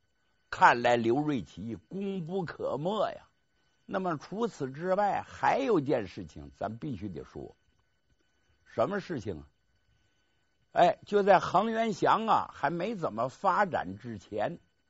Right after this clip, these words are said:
那阵儿小有点名气，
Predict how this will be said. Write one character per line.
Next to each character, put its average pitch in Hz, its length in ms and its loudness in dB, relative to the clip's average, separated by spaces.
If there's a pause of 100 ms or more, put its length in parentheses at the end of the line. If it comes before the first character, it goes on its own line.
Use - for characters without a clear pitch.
(680)
那 196 240 0
阵 170 140 2
儿 160 40 0
小 143 460 2
有 202 180 0
点 113 240 0
名 131 360 -6
气， - 260 -10